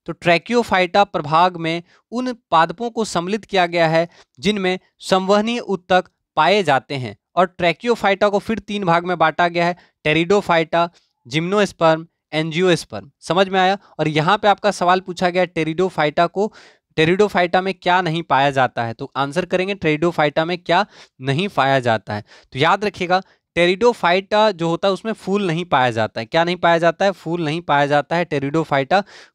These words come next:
ग्रुप के पौधों में फूल नहीं पाया जाता है। तो याद रखेंगे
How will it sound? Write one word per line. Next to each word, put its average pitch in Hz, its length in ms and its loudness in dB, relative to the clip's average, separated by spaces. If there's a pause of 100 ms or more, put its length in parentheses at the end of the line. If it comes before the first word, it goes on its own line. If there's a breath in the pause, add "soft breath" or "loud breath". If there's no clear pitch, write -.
ग्रुप 175 220 0
के 202 140 -4
पौधों 151 340 2
में 185 160 -2
फूल 190 300 -2 (360 soft breath)
नहीं 147 300 -2
पाया 135 260 2
जाता 120 360 -2
है। 110 120 -10 (220 soft breath)
तो 135 80 -12
याद 170 240 2
रखेंगे 196 400 -4